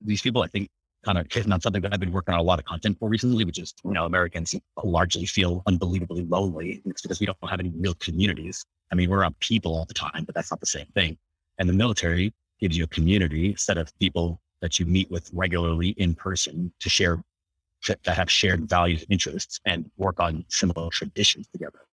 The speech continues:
You know, that's a community. And so once you have one of those things, then you're like, "Okay, I can sort of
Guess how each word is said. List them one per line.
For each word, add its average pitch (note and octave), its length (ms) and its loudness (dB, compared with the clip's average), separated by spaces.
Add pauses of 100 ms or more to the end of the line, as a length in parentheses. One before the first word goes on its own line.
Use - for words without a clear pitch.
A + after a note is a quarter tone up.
(600)
You E2+ 80 -6
know, E2 160 -8
that's F#2 220 0
a - 40 -8
community. F2 540 2
And E2+ 80 -6
so F2 240 2
once F#2 300 0
you E2+ 80 -4
have F#2+ 260 0
one F2+ 80 0
of E2 40 -2
those D#2+ 140 -4
things, F2+ 260 -4
then F2+ 120 -2
you're F2 100 2
like, E2+ 120 -2
"Okay, F2 280 2
I F2 120 0
can E2+ 360 -4
sort F#2 220 0
of E2 260 -4